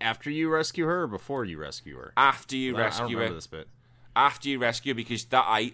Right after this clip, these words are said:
Speaker 2: the item essentially is needed to
Speaker 1: Mm-hmm.
Speaker 2: find a hidden item.
Speaker 1: Oh, right, right, right. Yes.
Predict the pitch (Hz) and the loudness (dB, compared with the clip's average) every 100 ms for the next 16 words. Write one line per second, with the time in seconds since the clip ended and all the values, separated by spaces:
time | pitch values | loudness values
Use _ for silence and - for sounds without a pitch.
0 | 101 117 120 135 - 131 - 95 98 120 | -4 0 2 2 -2 -4 -2 -2 -2 -4
1 | 117 95 98 95 98 107 98 73 - - | -2 -2 -2 -4 -2 -2 -2 -4 -10 -20
2 | _ - - - 98 - 95 98 104 95 | _ -20 -12 -10 -6 0 2 2 0 -2
3 | 85 - 85 92 92 95 85 87 - 92 | -6 -10 -6 -2 -2 -2 -2 -4 -6 -10
4 | - _ - - _ _ - _ _ - | -10 _ -20 -20 _ _ -20 _ _ -20
5 | - _ _ - - - 135 156 151 139 | -20 _ _ -20 -16 -6 0 2 2 0
6 | 113 123 131 110 120 113 107 110 110 - | -2 0 0 -2 -2 -2 -4 -4 -4 -4
7 | 110 117 104 - - - | -4 -2 -4 -6 -8 -10